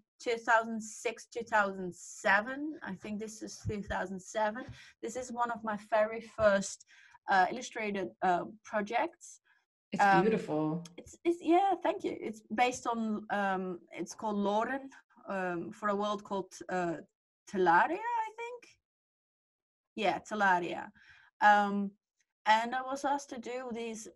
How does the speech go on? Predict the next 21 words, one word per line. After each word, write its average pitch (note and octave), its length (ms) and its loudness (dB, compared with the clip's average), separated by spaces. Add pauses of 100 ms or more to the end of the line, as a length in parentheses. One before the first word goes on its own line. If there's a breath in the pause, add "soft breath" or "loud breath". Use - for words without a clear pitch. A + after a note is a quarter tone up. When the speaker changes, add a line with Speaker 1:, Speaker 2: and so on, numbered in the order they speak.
(180)
Speaker 1:
elven F#3+ 520 0
wood F#3 280 0
that - 180 -6
was, E3 560 -6 (260)
you G#3 100 -10
know, F#3 540 -4 (160)
overgrown, F3+ 880 0
and D#3+ 180 -8
there F3+ 140 0
was F3 220 -4
this F3+ 200 -8
one F3+ 380 2
elf E3+ 360 0 (140)
just - 280 -12
walking. E3+ 560 -4
And F#3 180 -4 (1160 soft breath)
I C4+ 100 8
was D4+ 260 2 (200)
very B3 500 2
heavy G#3 760 0
into, F#3 720 -2